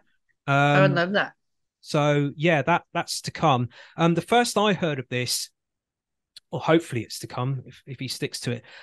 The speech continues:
Speaker 2: Um, the first I heard about this new book, which challenges the official narrative, was in April twenty twenty-three when it appeared in, which, uh, appeared on a, on a news website, which, as, as far as I'm aware, is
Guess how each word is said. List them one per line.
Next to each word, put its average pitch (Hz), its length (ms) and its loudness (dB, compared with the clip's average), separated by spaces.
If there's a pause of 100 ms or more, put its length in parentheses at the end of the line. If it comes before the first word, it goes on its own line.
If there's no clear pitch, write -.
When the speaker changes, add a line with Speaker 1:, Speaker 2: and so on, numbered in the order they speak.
(140)
Speaker 2:
Um, 165 180 4
the 160 80 0
first 214 360 2
I 196 120 4
heard 170 200 0
about 147 200 -4
this 135 160 -6
new 143 200 2
book, 147 320 -2
which - 320 -6
challenges 143 560 -2
the 135 80 -2
official 143 340 -2
narrative, 139 560 0
was 131 160 -2
in 135 180 0
April 143 340 -2
twenty 135 280 -2
twenty-three 127 640 -2
when 123 160 -2
it 123 160 -4 (380)
appeared 139 500 2 (460)
in, 143 420 2 (280)
which, - 300 -6 (140)
uh, 139 100 -8 (440)
appeared 170 340 2
on 160 140 4
a, 147 240 -4
on 151 160 2
a - 20 2
news 160 300 4
website, 160 420 0
which, 151 340 -4 (1600)
as, 147 260 -6
as - 140 -8
far 190 160 4
as 175 100 4
I'm 151 140 4
aware, 143 360 2
is - 260 -8